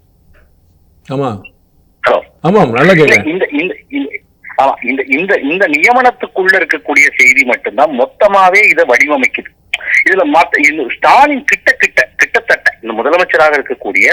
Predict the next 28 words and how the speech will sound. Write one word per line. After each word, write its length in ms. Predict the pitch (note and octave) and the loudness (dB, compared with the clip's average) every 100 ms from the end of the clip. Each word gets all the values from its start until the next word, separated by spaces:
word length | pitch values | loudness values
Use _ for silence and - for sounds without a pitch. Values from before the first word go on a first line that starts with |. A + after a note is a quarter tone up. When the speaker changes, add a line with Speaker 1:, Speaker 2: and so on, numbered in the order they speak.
| - | 0
Speaker 2:
ஸ்டாலின் 340 | - A2+ C3 | 0 0 0
அவர்கள் 240 | A#2 G2 F#2+ | -2 -2 -4
வந்து 240 | F2+ - | -4 -8
படிப்படியாக 1080 | _ C#3+ E4+ C4 - A#3+ - D#3 C3+ A2 E3 | _ 0 2 0 -2 -2 0 2 2 2 2
அவர் 320 | G#3+ B2 B2+ | 2 2 2
வந்து 300 | B2 B2 F#3+ | 0 0 -2
ஒரு 140 | F3 F3 | -2 -4
ஜெயலலிதாவாக, 840 | A#2 C3 F#3 F3 D#3 C3+ A#2 A2+ D#3 - | -2 2 2 2 4 4 4 2 -4 -4
முன்னாள் 500 | B2 B2 C3+ D#3 C3+ | -6 -4 0 0 0
முதலமைச்சராக 560 | C3 B2 - G#2+ A#2+ D3+ | 0 -2 0 0 0 0
மாறிக்கொண்டிருக்கிறார். 840 | A#2+ F3 G3+ - C#3 G#2 - G#2+ G3+ | 2 2 0 -4 -4 -4 0 2 4
அந்த 220 | G#3+ C3 B2+ | 2 0 0
தோரணை 320 | D#3 G3 F#3+ | 2 4 4
நோக்கி 300 | C#3 C3+ C3+ | 2 -2 0
அவர் 180 | E3+ B2 | 0 2
நடந்து 220 | C3 E3+ | 2 0
கொண்டிருக்கிறார் 480 | E3 C3+ A#2 A#2 A2 | -2 -4 -2 0 -2
மட்டும்தான் 480 | G#2+ G2+ A2 C#3+ G#2+ | -2 -2 0 0 0
மொத்தமா 320 | G#2 C#3+ C#3+ C#3 | -2 0 0 0
செய்தி 220 | C3+ B2+ | -2 -2
இருக்கு. 220 | A#2 - - - - - - - - - - - | -4 -4 -6 -6 -10 -20 -20 -12 -8 -2 -2 0
அவர் 360 | A2 C3+ E3+ D#3+ | 4 4 4 2
நினைத்ததை 640 | D3+ E3+ B3+ B3+ B3+ G#3+ | 0 2 0 -2 0 0
நி-, 220 | G#3+ D3 B2 | 0 -2 0
நிறைவேற்றக்கூடிய 760 | D3+ A3 B3 B3 G#3 E3+ G3+ | 2 2 2 0 -4 0 0
ஒரு 140 | F#3 | -2
புள்ளிக்கு 320 | - D#3+ D#3 A#2+ | -2 -2 0 0
நகர்ந்துட்டார். 460 | C3+ C#4 - - | -2 -4 -10 -10